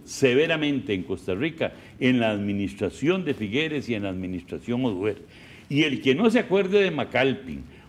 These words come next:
o no se acuerde de todos los, eh, extranjeros que vinieron aquí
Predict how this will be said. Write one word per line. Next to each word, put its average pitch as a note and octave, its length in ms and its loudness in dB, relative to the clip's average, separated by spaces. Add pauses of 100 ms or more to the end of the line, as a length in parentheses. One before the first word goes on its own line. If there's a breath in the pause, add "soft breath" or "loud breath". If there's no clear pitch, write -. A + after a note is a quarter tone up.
o A#2+ 160 4
no D3+ 180 2
se G3+ 100 2
acuerde F#3 480 2
de D#3 80 2
todos E3 600 -2 (280 loud breath)
los, B2 580 4
eh, G#2 320 2
extranjeros B2+ 760 0
que C#3+ 140 2
vinieron C3+ 380 2
aquí C3+ 400 0